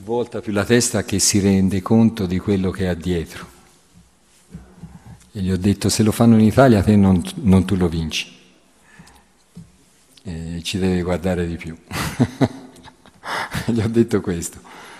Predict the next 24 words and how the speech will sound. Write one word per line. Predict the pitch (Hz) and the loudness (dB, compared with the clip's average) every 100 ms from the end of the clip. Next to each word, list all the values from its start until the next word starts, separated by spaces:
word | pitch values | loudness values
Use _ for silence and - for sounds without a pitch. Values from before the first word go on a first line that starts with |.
| - - - _ _ | -20 -20 -20 _ _
E | - 90 87 90 87 87 95 101 - 151 _ _ _ - _ _ _ _ _ _ _ - - _ | -8 -4 -2 -2 -4 -6 -8 -12 -16 -20 _ _ _ -20 _ _ _ _ _ _ _ -20 -20 _
perché | - 98 101 90 | -10 -8 -6 -2
quella | 110 104 101 98 | 0 4 4 4
del | 101 98 98 101 98 98 - - _ _ _ _ _ - - _ _ _ _ _ - | 4 2 2 2 2 0 -6 -20 _ _ _ _ _ -20 -20 _ _ _ _ _ -16
vedere | 98 85 92 104 101 98 | -8 -4 2 4 4 4
dove | 95 98 | 4 4
non | 101 104 | 4 4
guardo | 90 90 92 87 | 4 2 2 0
è | 90 | 0
una | 87 85 | 0 -2
cara-, | 92 85 90 101 92 | -4 -4 -4 -6 -6
è | |
una | 90 87 | -4 -4
caratteristica | 90 92 90 - 101 87 87 - - 92 | -4 -6 -6 -8 -10 -12 -12 -14 -10 -12
fondamentale | - 87 82 87 85 82 104 92 85 | -8 -8 -6 -6 -8 -8 -6 -6 -6
nel | 82 85 80 | -8 -10 -12
calcio, | 90 82 80 - | -12 -12 -12 -14
una | 82 80 | -16 -14
caratteristica, | 87 85 - 82 80 - - - - _ - | -14 -14 -16 -18 -18 -20 -20 -20 -20 _ -12
vedere | 92 90 95 | -8 -4 -4
un | 95 90 | -4 -6
po' | 95 | -6
al | 85 | -8
contrario. | - 90 82 87 80 76 80 76 - | -8 -8 -8 -8 -8 -8 -10 -14 -16